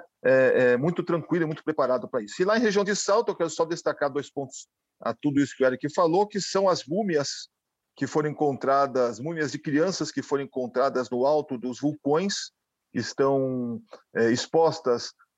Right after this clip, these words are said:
na, na, na, na cidade de Salto. É muito interessante, uma coisa única, que só tem ali e no Peru, é, em exposição. E também, ah,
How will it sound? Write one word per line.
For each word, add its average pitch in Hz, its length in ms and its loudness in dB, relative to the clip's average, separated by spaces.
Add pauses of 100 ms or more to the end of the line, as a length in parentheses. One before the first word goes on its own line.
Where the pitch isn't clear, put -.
(100)
na, 117 400 0
na, 113 320 -6
na, 104 380 -2
na 113 140 -4
cidade 117 320 2
de 147 80 2
Salto. 151 420 2
É - 20 0
muito 139 260 -2
interessante, 135 800 -2
uma 113 220 -8
coisa 123 280 0
única, 143 440 0
que - 80 -12
só 123 100 -2
tem 147 280 -2
ali 151 560 0 (240)
e 131 180 -2
no 135 260 -2
Peru, 139 380 2 (600)
é, 117 60 -2
em 120 80 -4
exposição. 123 840 -2 (600)
E 170 300 0
também, 196 1200 0
ah, 151 1300 2